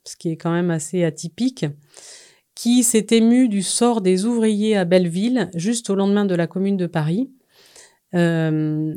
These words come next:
et qui a rencontré donc ces, ces ouvriers. Alors la légende, je sais pas si c'est, euh, si c'est véridique, mais en tout cas la légende dit que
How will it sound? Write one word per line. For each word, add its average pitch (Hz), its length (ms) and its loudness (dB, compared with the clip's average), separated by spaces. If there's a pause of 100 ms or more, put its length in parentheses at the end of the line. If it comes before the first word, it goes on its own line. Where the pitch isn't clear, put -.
et 190 200 0
qui 233 420 -2
a 185 100 6
rencontré 214 600 0
donc 190 200 -2
ces, 180 300 0
ces 175 280 -4
ouvriers. 196 440 0
Alors 180 240 2
la 170 200 2
légende, 208 520 2
je - 60 -8
sais - 120 -4
pas 190 140 0
si 185 180 -6
c'est, 165 420 -2
euh, 151 260 -2
si 147 180 -8
c'est 165 180 -4
véridique, 180 480 2
mais 196 60 2
en 170 80 2
tout - 80 -8
cas 214 120 0
la 196 120 2
légende 202 380 2
dit 180 440 -2
que 220 380 2